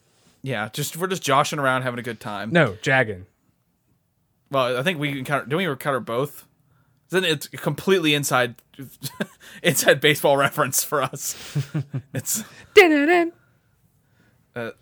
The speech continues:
Speaker 1: there was, uh, inside joke from Doug and I working a, a maintenance job we both sucked at, uh, back in the day.
Speaker 2: Dude,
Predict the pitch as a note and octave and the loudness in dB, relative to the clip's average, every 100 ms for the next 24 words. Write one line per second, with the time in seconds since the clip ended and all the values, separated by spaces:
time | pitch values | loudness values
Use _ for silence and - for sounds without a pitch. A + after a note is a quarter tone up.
0 | - C3+ C#3 A#2+ - - B2+ A#2+ A2+ C#3+ | -6 -4 -4 -6 -10 -8 -2 -2 -2 -4
1 | C#3 C3 A#2+ B2 A2+ - A2+ G#2+ - C3 | -2 -2 -2 -4 -6 -6 -6 -8 -4 -2
2 | A#2+ A2 A2+ A2+ A#2 A2 A2 G#2+ - A#2 | -2 -2 -4 -6 -8 -8 -8 -8 -6 -6
3 | - _ - C3+ C3 A#2+ - A2+ A2+ A2 | -8 _ -8 -4 -4 -6 -4 -4 -4 -4
4 | A#2 - A#2+ - A2 A2 - _ _ _ | -4 -2 -4 -4 -6 -6 -10 _ _ _
5 | _ - G2+ G#2 A2 A#2 G#2+ A2+ G#2 B2 | _ -14 -12 -8 -8 -8 -8 -6 -4 -2
6 | A2+ | -4